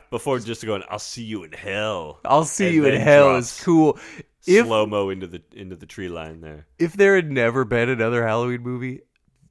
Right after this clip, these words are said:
Speaker 2: just every trailer should have just been her dropping back to her death with a "haters gonna hate" kind
Speaker 1: <laughs>
Speaker 2: of smug look going,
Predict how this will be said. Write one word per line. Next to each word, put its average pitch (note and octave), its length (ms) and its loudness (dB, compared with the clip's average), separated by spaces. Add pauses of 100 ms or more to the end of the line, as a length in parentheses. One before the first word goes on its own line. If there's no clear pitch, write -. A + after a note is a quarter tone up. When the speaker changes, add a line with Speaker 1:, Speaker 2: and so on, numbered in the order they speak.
(160)
Speaker 2:
just - 280 -10 (220)
every G3 680 -6 (260)
trailer D3+ 420 -2
should B2 180 -8
have G#2+ 100 -6
just G#2 200 -12
been G#2 160 -4
her G#2+ 340 -2 (220)
dropping A2+ 560 -2
back A#2 320 -2
to C#3 100 -10
her B2 80 -4
death A2 480 -6
with G2+ 140 -12
a F#2 120 -8
"haters G2+ 520 -8
gonna G#2+ 220 -10
hate" G#2 420 -4
kind C#3+ 200 2
Speaker 1:
<laughs> - 20 4
Speaker 2:
of C3 100 0
smug D#3 560 6
look D3+ 280 4
going, D3 180 4